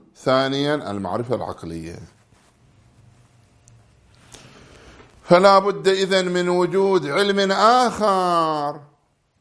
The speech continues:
يختص ببيان ماهية الإدراكات العقلية وطبيعة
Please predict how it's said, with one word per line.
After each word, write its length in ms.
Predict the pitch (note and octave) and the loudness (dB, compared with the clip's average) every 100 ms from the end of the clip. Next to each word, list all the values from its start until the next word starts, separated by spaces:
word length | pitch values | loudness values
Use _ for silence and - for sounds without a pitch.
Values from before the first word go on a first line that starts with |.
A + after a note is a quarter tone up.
| _ | _
يختص 840 | C3+ D#3+ E3+ - A3 G#3+ F#3 - | 0 2 0 2 4 4 2 -6
ببيان 960 | D#3 C#3+ D#3+ E3+ F3 F#3+ F#3+ E3 C3+ B2 | -6 0 2 4 2 2 2 2 -2 -6
ماهية 720 | C3+ D#3 E3+ E3+ G3+ A3+ G#3+ G3 | -4 0 2 2 0 -2 0 0
الإدراكات 680 | D#3+ C#3 C#3+ C#3 C#3 G#3 G#3+ | -2 -2 0 0 4 2 4
العقلية 800 | D#3 B2+ - B2 A#2+ A2+ A2 A2 | -2 -4 -6 -8 -6 -8 -8 -4
وطبيعة 960 | A#2+ A#2+ C#3+ F#3 A3 G#3+ F#3+ A3 | -2 0 2 2 2 2 4 2